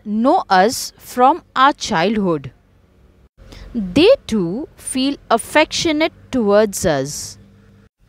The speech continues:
We learn some good habits from our neighbors too. Our neighbors also influence our upbringing.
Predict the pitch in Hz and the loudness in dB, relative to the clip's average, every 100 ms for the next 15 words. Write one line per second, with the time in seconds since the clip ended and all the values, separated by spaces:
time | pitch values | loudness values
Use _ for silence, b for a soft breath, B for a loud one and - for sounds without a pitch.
0 | 208 170 285 440 254 175 170 175 262 - | -6 0 2 2 2 2 2 0 -2 -8
1 | - - 247 247 185 359 - 202 170 156 | -6 0 2 0 -2 -4 -2 -2 -2 0
2 | 208 - - - - - 240 311 370 381 | -2 -4 -12 -12 -18 -2 2 2 2 0
3 | 262 175 170 214 269 - - 403 359 165 | 0 0 2 2 2 -4 0 2 2 -2
4 | 147 _ _ _ _ _ _ _ _ _ | -10 _ _ _ _ _ _ _ _ _
5 | - 247 359 285 180 165 160 151 208 277 | -2 0 2 0 -2 0 0 2 2 0
6 | - 254 214 247 - - - 247 226 - | -6 0 2 2 0 -2 -2 -4 -4 -4
7 | 214 170 160 208 269 180 - 196 208 - | -2 0 0 -2 -4 -2 2 4 4 2
8 | 240 269 196 226 220 190 151 135 131 | 0 0 -2 -6 -4 -4 -6 -8 -14